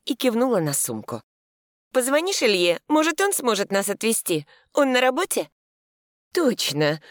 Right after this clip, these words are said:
хорошая идея». Мой муж работал неподалёку отсюда, и как раз у него заканчивался рабочий день.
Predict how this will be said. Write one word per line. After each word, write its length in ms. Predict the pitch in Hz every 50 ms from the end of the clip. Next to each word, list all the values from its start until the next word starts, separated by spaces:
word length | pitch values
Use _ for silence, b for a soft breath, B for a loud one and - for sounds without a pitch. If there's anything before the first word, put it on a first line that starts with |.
| B B -
хорошая 680 | - - 190 180 170 196 220 - - 330 330 320 330 330
идея». 440 | 277 269 285 220 160 135 123 131 - _ _ _ _ _ _ _ _ _ _ _ _ _ _ _ _
Мой 260 | - 185 175 175 165 165
муж 300 | 175 196 220 - - 202
работал 440 | 180 185 180 170 190 - - 180 180
неподалёку 640 | 180 175 - - 190 - 202 208 202 165 - - 143
отсюда, 520 | 151 156 - - - 165 151 143 147 151
и 160 | 143 - 156
как 240 | - - 254 - -
раз 200 | 320 339 - -
у 40 | 233
него 240 | 196 165 147 180 180
заканчивался 760 | 170 151 - - 170 175 - - 165 143 135 147 - - 160
рабочий 400 | 139 147 131 127 143 - - 160
день. 280 | 131 113 127 110 113